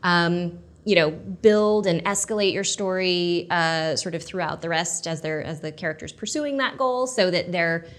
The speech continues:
your reader is invested and emotionally engaged and all that stuff through the whole thing. And then you wanna deliver, like, some emotionally satisfying resolution and hopefully some genuine emotion by the end of the story as well, so that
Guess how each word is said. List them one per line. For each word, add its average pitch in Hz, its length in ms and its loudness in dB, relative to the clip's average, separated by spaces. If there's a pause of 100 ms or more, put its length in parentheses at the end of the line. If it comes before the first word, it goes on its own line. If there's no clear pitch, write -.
(160)
your 175 160 0
reader 208 400 0
is 165 300 -2
invested 190 600 -2
and 151 140 -4
emotionally 208 580 -2
engaged 175 560 0
and 165 80 -6
all 160 140 -2
that 156 180 -2
stuff 156 260 -6
through 208 380 0
the 190 80 0
whole 180 180 0
thing. 175 300 0
And 170 80 -6
then 165 120 -4
you 156 80 -4
wanna 156 160 -4
deliver, 160 800 -2 (320)
like, 165 160 -8
some 165 320 -4
emotionally 175 640 0
satisfying 160 960 0
resolution 165 800 2
and 147 180 -4
hopefully 214 340 6
some 185 200 -2
genuine 170 460 2
emotion 160 360 -2
by 143 120 -4
the 147 180 -8
end 170 240 0
of 143 100 -6
the 151 80 -6
story 151 360 -2
as 147 120 -8
well, 196 300 6
so 165 220 -2
that 151 220 -2